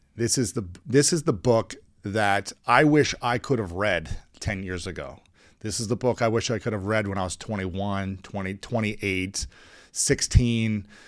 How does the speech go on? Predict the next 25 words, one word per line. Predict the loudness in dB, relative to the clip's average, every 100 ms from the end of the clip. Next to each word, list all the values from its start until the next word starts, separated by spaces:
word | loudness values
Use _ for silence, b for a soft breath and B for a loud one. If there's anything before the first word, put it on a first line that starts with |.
| B _
uh, | 0 2 2 0
and | 0 2 2 -2 -4 -8 _ -20 -20 -10
now | -4 2 4 4
I'm | 2
turning | -2 -2 -4
forty | -2 0 2 0
this | 0 -2 -4
year. | -6 -6 -8 -8
It's | -4 0
like | 0
the | -2
book | 4 6 6 2 -6
that | 0 2
I | 2
want | 0 0 0 -4
now | -6 -2 0
for | 2
myself, | 4 4 2 4 4 2 -4
the | -6
book | 0 0 0
I |
wish | -2 -4 -4
I | -4
had | -4 -6 -4
then, | 0 0 0 -4